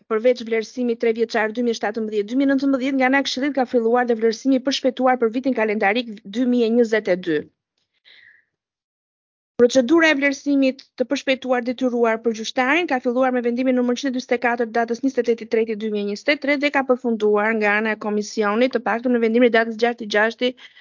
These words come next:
dy mijë e njëzet e tre, pasi është konsultu-, është konstatuar vlerësimi i plotësisë dokumentacionit dhe procedurave të ndjekura në krijimin e dosjes së vlerësimit të gjyqtarit.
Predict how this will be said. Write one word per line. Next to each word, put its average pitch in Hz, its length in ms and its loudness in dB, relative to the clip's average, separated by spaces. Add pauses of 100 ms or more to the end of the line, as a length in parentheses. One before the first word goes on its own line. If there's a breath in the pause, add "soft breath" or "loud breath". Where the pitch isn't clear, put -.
dy 233 220 0
mijë 214 100 4
e 220 60 2
njëzet 233 200 0
e 190 60 -4
tre, 262 240 4
pasi 247 320 -2
është - 160 -6
konsultu-, 220 400 -6 (160)
është - 180 -8
konstatuar 247 640 0 (380 loud breath)
vlerësimi 220 340 2
i - 60 -4
plotësisë 269 340 0
dokumentacionit 247 720 2
dhe 254 140 -6
procedurave 208 560 -2
të 262 100 0
ndjekura 233 380 0
në 226 100 -4
krijimin 220 280 0
e 214 40 -4
dosjes 226 240 -2
së 208 80 -6
vlerësimit 226 480 0
të 214 140 -4
gjyqtarit. - 560 -6